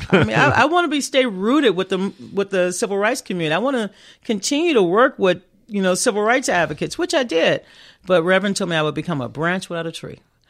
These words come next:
You know what? We maintained contact throughout that campaign. When the campaign was over with, we continued to talk to one another. And when I became a campaign manager for Al Gore in two thousand, Reverend Jackson called me every day to check on me, to see what I needed.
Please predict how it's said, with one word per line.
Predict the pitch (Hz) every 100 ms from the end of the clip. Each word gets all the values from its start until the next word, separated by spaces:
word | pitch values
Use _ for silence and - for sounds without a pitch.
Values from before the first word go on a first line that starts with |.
| _ -
You | 247
know | 277
what? | 269 247 - _ -
We | 202 254
maintained | 226 180 180 180 180 147 143
contact | - 214 214 233 214 214
throughout | 180 160 151 151
that | 147
campaign. | - 147 127 185 190 190 190 180 - - -
When | 143
the |
campaign | 139 165 156 165
was | 139 143
over | 220 226
with, | 220 208 202 -
we | 156 151 147
continued | - 151 139 - 226 214
to |
talk | 190 214 185 196
to | 185
one | 170 175
another. | 170 165 160 160 - - - -
And |
when | 247
I | 311
became | 349 349 240 220 - _
a | 185
campaign | - 226 202 196
manager | 170 160 156
for | -
Al | 147 147 147
Gore | 143 151 135
in |
two | 135 156
thousand, | 143 143 135 147
Reverend | 196 247 254
Jackson | 208 196 - 170
called | 175 156 151
me | 143
every | - 170 180
day | 165 143
to | 131
check | - 135
on | 120 117
me, | 120 127 _ _ _ _ _
to | 175
see | 160 220 208
what | 185 175
I | 180
needed. | 175 147 147 151